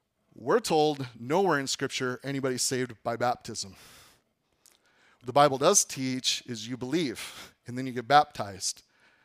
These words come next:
And we only see believers getting baptized in the Scriptures. Yet Lutherans teach that babies need to be baptized 'cause when they get baptized, that's when they're regenerated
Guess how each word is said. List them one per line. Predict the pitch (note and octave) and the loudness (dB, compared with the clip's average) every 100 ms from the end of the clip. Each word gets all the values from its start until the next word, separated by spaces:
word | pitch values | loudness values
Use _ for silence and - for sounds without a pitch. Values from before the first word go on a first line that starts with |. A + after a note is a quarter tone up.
| _ _ _ - | _ _ _ -14
And | B2 | -8
we | B2+ | -6
only | C3 D3 C3 | -4 -4 0
see | - - F3+ C#3+ | 2 2 2 -2
believers | A#2 A#2+ B2 F#3 D3+ A#2+ B2+ A#2+ - | -2 -8 -4 -4 -4 -4 -2 -2 -4
getting | C3 B2 A#2 A2 | -4 -4 -6 2
baptized | D#3 E3+ - - A#2+ A#2 A#2 - | 6 6 4 -2 0 0 -4 -8
in | A#2 | -10
the | |
Scriptures. | A2 - A#2 - G2 F#2+ - - _ _ _ _ - | -8 -8 -8 -10 -14 -8 -8 -8 _ _ _ _ -6
Yet | C3 D#3+ | 2 2
Lutherans | C#3 F3 - D3+ C#3 | 2 -4 -4 -6 -6
teach | - - D#3+ D3 - | -6 -4 -4 -4 -6
that | - B2 A#2 | -2 -4 -2
babies | A2+ E3+ F3 B2 A#2+ - | 0 0 0 -4 -4 -6
need | B2 | -6
to | A#2+ | -8
be | A#2 | -4
baptized | A#2 D#3 - B2+ A#2 A2+ - | 2 2 2 -2 -2 -4 -10
'cause | A#2+ G#2+ | -12 -8
when | B2+ | -6
they | B2+ | -6
get | A#2 A#2 | -6 -2
baptized, | C3+ F3 - - A#2 A#2 A#2 - - - - - | 4 4 2 -4 -2 0 2 2 0 -18 -20 -20
that's | A2+ B2+ F3 F3 C#3 | -2 6 6 6 -6
when | C3+ | -6
they're | B2+ | -4
regenerated | A#2+ B2 - D#3 D3 B2+ B2 A#2 | -4 -6 0 0 0 -2 -2 -4